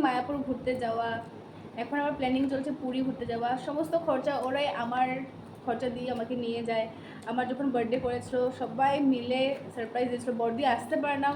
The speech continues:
অনেকটার সময়, বড়দি পর্যন্ত এসেছিল। তো সবাই এত করে আমার জন্য, আর ওদের ছোটো ছোটো দিনগুলোতে যদি আমি একটু কিছু করতে না পারি, তো আমারও ভালো লাগবে না। এমনি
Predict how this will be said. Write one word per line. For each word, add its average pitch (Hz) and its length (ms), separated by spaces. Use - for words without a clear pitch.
অনেকটার 262 340
সময়, 240 280
বড়দি 240 320
পর্যন্ত 311 260
এসেছিল। 254 320
তো 233 60
সবাই 285 240
এত 233 120
করে 330 140
আমার 311 220
জন্য, 302 120
আর 311 60
ওদের 302 280
ছোটো 302 220
ছোটো 330 140
দিনগুলোতে 302 380
যদি 311 160
আমি 311 180
একটু - 240
কিছু 320 220
করতে 262 240
না 277 120
পারি, 262 180
তো 240 100
আমারও 262 260
ভালো 247 180
লাগবে 220 240
না। 175 40
এমনি 285 160